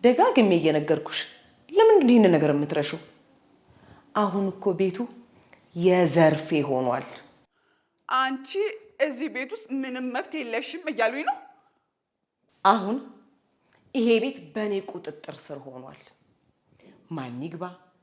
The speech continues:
Speaker 1: ማን ይውጣ፣ ማን ይብላ፣ ማን ይተኛ፣ የምወስነው የቤቱ ባለቤት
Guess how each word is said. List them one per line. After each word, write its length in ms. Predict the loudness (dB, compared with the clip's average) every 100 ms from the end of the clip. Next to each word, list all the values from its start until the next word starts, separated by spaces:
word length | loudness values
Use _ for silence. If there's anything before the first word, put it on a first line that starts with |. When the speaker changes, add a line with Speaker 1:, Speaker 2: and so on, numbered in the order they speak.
| _
Speaker 1:
ማን 240 | -14 -12 -12
ይውጣ፣ 320 | -14 -14 -14 -14 _ _ _ -6
ማን 300 | -4 -4 -4
ይብላ፣ 320 | -6 -4 -6 -8 _ _ -10
ማን 280 | -6 -6 -6
ይተኛ፣ 420 | -10 -12 -14 -16 -20 _ _ _ _
የምወስነው 960 | -6 0 0 -2 -4 -6 -8 -10 -10 -10 -18 _ _ _
የቤቱ 600 | -6 4 6 6 4 -2
ባለቤት 460 | -2 -2 0 -2 -4